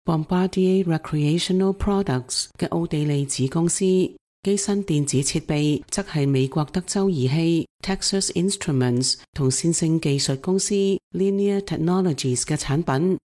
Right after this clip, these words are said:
而機手攝影鏡頭則涉及一間香港公司嘅系列產品。另外，熱影像儀則可能係美國或中國仿製嘅低價產品。而該無人機控制視訊數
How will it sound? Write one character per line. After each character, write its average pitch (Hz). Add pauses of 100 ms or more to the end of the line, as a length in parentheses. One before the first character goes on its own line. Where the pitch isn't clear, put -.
(160)
而 147
機 196
手 156
攝 -
影 156
鏡 180
頭 127 (260)
則 196
涉 -
及 -
一 185
間 185
香 190
港 139
公 185
司 196
嘅 190
系 147
列 143
產 143
品。 160 (320)
另 175
外， 170
熱 165
影 156
像 175
儀 131
則 208
可 165
能 135
係 147
美 143
國 165
或 139
中 185
國 160
仿 143
製 156
嘅 151
低 170
價 151
產 143
品。 151 (380)
而 147
該 196
無 175
人 131
機 190
控 175
制 165
視 147
訊 170
數 170